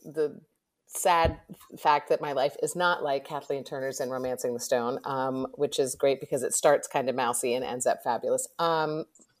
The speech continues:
you know, I just figured that with a dating app, the pool is so broad that it just takes a heck of a long time to even find the people that I think I might have a good spark with.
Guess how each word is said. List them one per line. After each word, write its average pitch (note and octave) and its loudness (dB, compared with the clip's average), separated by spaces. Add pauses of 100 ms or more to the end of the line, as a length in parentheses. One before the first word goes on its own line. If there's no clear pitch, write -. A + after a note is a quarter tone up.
(320)
you D4+ -2
know, D4 2
I C4+ 2
just C#4 2 (340)
figured A#3+ 4
that G3+ 2
with G3+ 0
a G3+ 0
dating F3+ 0
app, D3+ -6
the E3 2
pool E3+ 0
is D#3 -2
so D#3 2
broad D3 2 (480)
that A3 4
it A#3+ 6
just A#3 -2
takes G#3+ -4
a G#3+ 2
heck E3 -2
of G3 4
a G3+ 2
long G3+ -2
time D#3 -6
to - -6
even G3 0
find F#3 -2
the F#3 -2
people E3 0
that D#3 2
I D3 2
think D3+ 0
I D#3+ 2
might D3 -4
have D3+ -2
a C#3+ -2
good C#3 -2
spark - 0
with. D#4+ 4